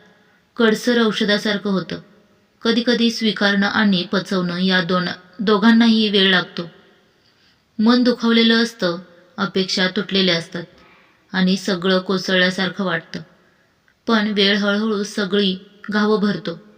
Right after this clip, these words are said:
कधी एखादं हसू परत येतं, कधी एखादी आठवण जरा हलकी होते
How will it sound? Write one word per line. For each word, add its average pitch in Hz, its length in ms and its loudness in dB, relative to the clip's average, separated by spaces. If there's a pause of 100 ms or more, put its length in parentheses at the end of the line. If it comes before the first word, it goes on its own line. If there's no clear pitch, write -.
(320)
कधी 233 280 2
एखादं 220 380 -2
हसू 208 400 -2
परत 196 380 -2
येतं, 175 240 -2 (680)
कधी 190 200 -2
एखादी 185 340 0
आठवण 185 500 0
जरा 185 220 0
हलकी 185 360 -2
होते 165 360 -4